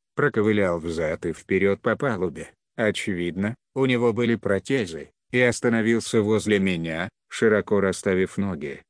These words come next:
На лице его было написано блаженство. Я не ошибся, предположив, что он провел всю свою жизнь на море. «От такой мерзкой погоды недолго и посидеть.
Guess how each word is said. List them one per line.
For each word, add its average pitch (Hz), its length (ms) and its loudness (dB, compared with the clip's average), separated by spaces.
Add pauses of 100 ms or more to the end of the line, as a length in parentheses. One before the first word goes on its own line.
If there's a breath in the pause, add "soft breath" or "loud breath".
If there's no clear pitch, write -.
(100)
На 104 220 2
лице 117 520 2
его 107 260 2
было 107 180 0
написано 104 640 -2
блаженство. 90 800 -4 (400)
Я 123 260 2
не 127 120 2
ошибся, - 720 -6 (180)
предположив, 104 920 0 (160)
что 110 240 2
он 104 160 2
провел 98 440 2
всю 135 320 0
свою 110 400 2
жизнь 127 340 -2
на 123 160 0
море. 78 400 -6 (840)
«От 113 200 0
такой 107 400 2
мерзкой 90 600 -4
погоды 131 520 4
недолго 127 460 2
и 127 100 2
посидеть. 98 720 -4